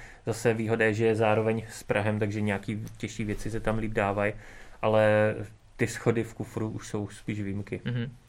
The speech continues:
Speaker 2: Já jenom ještě dodám, že cena startuje na jedna celá devíti milionech korun.
Speaker 1: Hm, to je poměrně dost.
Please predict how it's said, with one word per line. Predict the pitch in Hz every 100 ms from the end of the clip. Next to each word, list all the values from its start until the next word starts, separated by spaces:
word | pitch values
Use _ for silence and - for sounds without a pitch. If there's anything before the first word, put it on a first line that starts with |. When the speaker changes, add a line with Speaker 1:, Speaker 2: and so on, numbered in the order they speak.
| -
Speaker 2:
Já | 117
jenom | 127 139
ještě | 147
dodám, | 120 123 123
že | 127
cena | - 113
startuje | 117 123 117 113 113 113
na | 113 110
jedna | 107 110 110 110
celá | - 110 101
devíti | 104 113 113 101 104
milionech | 107 104 104 107 - - -
korun. | - 104 98
Speaker 1:
Hm, | 95 - - -
to | 98
je | 90 -
poměrně | 120 110 110 107
dost. | 104 -